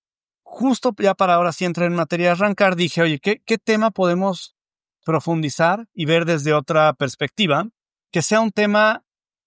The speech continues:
número uno, transversal, que la mayoría de las personas tengan cierto interés, pero también, por otro lado, del que se habla mucho, pero se profundiza poco", ¿no? Y entonces,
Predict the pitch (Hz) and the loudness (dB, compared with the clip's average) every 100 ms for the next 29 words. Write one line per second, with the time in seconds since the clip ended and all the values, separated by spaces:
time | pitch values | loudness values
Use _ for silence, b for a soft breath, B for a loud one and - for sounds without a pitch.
0 | _ 170 214 214 170 196 180 156 120 131 | _ -4 0 2 2 0 0 0 0 -4
1 | - 147 220 294 - 147 127 131 151 139 | 0 0 0 -4 -4 -2 0 0 -2 -4
2 | 135 117 147 135 - 139 139 127 143 131 | -6 -6 -6 -6 -6 -4 -4 -4 -4 -4
3 | 139 127 127 220 - b b b 175 160 | -4 -6 -4 -4 -6 b b b -4 0
4 | 180 214 214 226 202 220 202 190 240 320 | 0 0 -2 -2 -2 0 2 2 0 -4
5 | _ _ _ _ _ _ - 160 185 180 | _ _ _ _ _ _ -10 -2 0 0
6 | 185 - 196 208 233 254 220 220 208 254 | -4 -2 0 0 2 0 0 -2 -2 -4
7 | 214 165 139 127 135 123 127 135 147 - | 0 -2 -2 -4 -8 -4 -2 -2 -2 -4
8 | 123 95 123 247 _ _ _ _ _ _ | -6 -8 -8 -10 _ _ _ _ _ _
9 | _ _ _ _ B B - 220 214 254 | _ _ _ _ B B -4 0 2 2
10 | 247 277 269 | 2 2 0